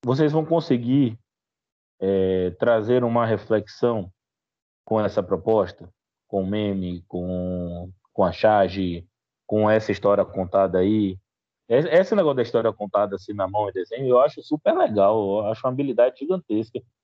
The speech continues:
Eu vejo que a galera às vezes usa não necessariamente só coisa desenhada, mas os out-, outros elementos, né, é, físicos mesmos, e, e mobiliza, enfim, e acelera o vídeo. É,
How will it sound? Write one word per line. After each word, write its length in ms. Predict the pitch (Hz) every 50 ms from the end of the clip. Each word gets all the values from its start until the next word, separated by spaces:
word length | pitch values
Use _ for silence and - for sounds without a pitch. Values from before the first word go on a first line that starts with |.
| _ _ _
Eu 100 | 156 151
vejo 200 | 151 185 180 185
que 40 | 196
a 60 | 185
galera 240 | 180 170 175 180 180
às 80 | 160
vezes 180 | 170 180 175 165
usa 220 | 170 165 170 175
não 160 | 156 165 175
necessariamente 540 | 190 190 185 175 - 170 165 160 160 160 151
só 120 | - 165 156
coisa 240 | - 160 147 160
desenhada, 600 | 156 151 151 147 147 135 120 127 143 151 139 127
mas 200 | 123 123 123 123
os 140 | 131 135 131
out-, 180 | 147 147 147 - _
outros 320 | _ 139 147 147 156 143 131
elementos, 640 | 151 151 143 117 113 120 135 147 143 - 123 113 110
né, 220 | 123 127 135 147 - _ _ _ - _ _ _ _
é, 160 | - 101 95
físicos 600 | 87 - - 160 190 190 156 143 123 - 123 110
mesmos, 640 | 117 117 120 139 151 143 120 113 104 101 98 95 98
e, 60 | 107
e 240 | 117 113 107 107 113
mobiliza, 840 | 117 113 120 123 120 117 107 104 107 120 139 147 139 131 110 107 107
enfim, 400 | 98 - _ 117 131 143 135 131 -
e 80 | 117
acelera 480 | 123 123 - - 113 104 110 120 127 117
o 80 | 104 87
vídeo. 580 | 90 101 110 135 151 139 117 104 95 92 90 _ _ _ _ _ _ _ _ _ _ _
É, 720 | 110 104 101 95 92 95 95 92 92 92 90 85 85 85